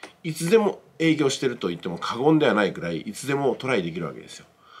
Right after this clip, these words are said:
しかも集客しなくていい、商品がなくていい、仕入れしなくていい、発送しなくていい、そしてセールスをしなくていいわけですよ。ね。ただ問題はですね、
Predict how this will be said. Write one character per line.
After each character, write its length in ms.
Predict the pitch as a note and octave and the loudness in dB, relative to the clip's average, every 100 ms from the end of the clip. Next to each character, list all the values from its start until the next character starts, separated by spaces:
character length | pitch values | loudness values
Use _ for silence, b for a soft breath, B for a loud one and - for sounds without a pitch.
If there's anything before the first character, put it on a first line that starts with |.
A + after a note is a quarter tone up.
| B | B
し 60 | - | -2
か 100 | D#3+ | 0
も 220 | G#2 - | 0 -2
集 300 | - - F#3+ | -6 -2 0
客 260 | F#3+ F#3 E3+ | 2 2 2
し 140 | D#3+ | 2
な 100 | D3+ | 0
く 60 | C3+ | -2
て 120 | - | -8
い 40 | D#2 | -10
い、 140 | - b b | -10 b b
商 300 | - G3 F#3+ | -2 4 4
品 240 | D#3+ G2 E2+ | 4 -2 -6
が 80 | |
な 140 | E2 F2 | -6 -6
く 80 | - | -8
て 100 | D#2 | -14
い 40 | |
い、 180 | C#2+ - b b | -12 -16 b b
仕 220 | - - F3 | -6 0 4
入 80 | F3 | 6
れ 100 | D#3+ | 6
し 140 | D3+ | 4
な 100 | C3 | -2
く 100 | - | -4
て 120 | - | -10
い 20 | D#3 | -10
い、 160 | - _ b b | -12 _ b b
発 280 | - C#3+ - | -6 -6 2
送 180 | F3+ E3+ | 4 4
し 160 | - | 4
な 100 | C#3+ | 0
く 100 | - | 0
て 100 | - | -8
い 20 | |
い、 160 | C#2 B1+ _ b b | -10 -12 _ b b
そ 120 | - G#2 | -12 -8
し 100 | - | 0
て 280 | C3+ - - _ | 0 0 -10 _
セ 260 | - - D3 | -8 0 2
ー 20 | |
ル 80 | C#3+ | 2
ス 140 | - | 2
を 60 | B2+ | 0
し 120 | - | 2
な 100 | A#2 | -2
く 60 | - | -2
て 100 | D2+ | -10
い 20 | |
い 20 | |
わ 60 | B1+ | -12
け 80 | - | -14
で 60 | |
す 100 | - | -20
よ。 80 | - - _ _ _ _ _ - | -20 -20 _ _ _ _ _ -14
ね。 240 | - - _ B B B B - | -14 -14 _ B B B B -2
た 80 | |
だ 80 | E3+ | 0
問 240 | A2+ D#3 A3+ | 2 2 6
題 120 | B3 | 6
は 60 | |
で 60 | D3+ | 4
す 140 | - | -2
ね、 240 | G2+ F2 | -6 -6